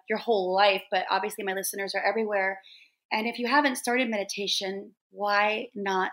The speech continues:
start today? And if you haven't been sure about which one to start, try T M. You know, there's such, there's, you know, such great, um, information and many resources. And I love the book that you mentioned, which is, um, the, the T M book, How to Love.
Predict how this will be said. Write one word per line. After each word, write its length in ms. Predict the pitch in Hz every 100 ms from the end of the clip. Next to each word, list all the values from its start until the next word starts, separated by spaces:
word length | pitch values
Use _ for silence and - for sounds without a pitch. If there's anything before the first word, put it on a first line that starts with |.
| -
start 400 | - - 190 - _
today? 540 | - - 95 92 - - _ - - -
And 80 | -
if 140 | -
you 80 | 226
haven't 260 | 233 233 -
been 240 | 226 220
sure 300 | 214 - 226
about 240 | 214 208 214
which 220 | 214 -
one 280 | 196 226 247
to 80 | 240
start, 440 | - - 175 175 - _ -
try 220 | 214 220
T 200 | - 226
M. 280 | - - - _ _ _ _ - _
You 140 | 208
know, 80 | 202
there's 320 | 214 214 - - _ 233
such, 200 | 233 -
there's, 280 | 226 - -
you 100 | 220
know, 280 | 208 202 202
such 400 | - - 226 -
great, 280 | 220 202 185 -
um, 460 | 190 180 - - - _ _ - _ - -
information 500 | 226 226 214 214 214
and 100 | 196
many 200 | 202 196
resources. 480 | 196 196 208 196 196
And 80 |
I 40 | 196
love 160 | 185 190
the 60 |
book 200 | 180 196
that 120 | - 165
you 120 | 180
mentioned, 380 | 170 175 180 170
which 180 | 170
is, 300 | 170 175 190 -
um, 460 | 175 170 - 202 _ _ _ _ _
the, 60 | - _ -
the 60 |
T 180 | 208 214
M 120 | 196
book, 200 | 190 190 - - _ _ _ _ _ _ _ -
How 100 | 208
to 80 |
Love. 220 | 202 208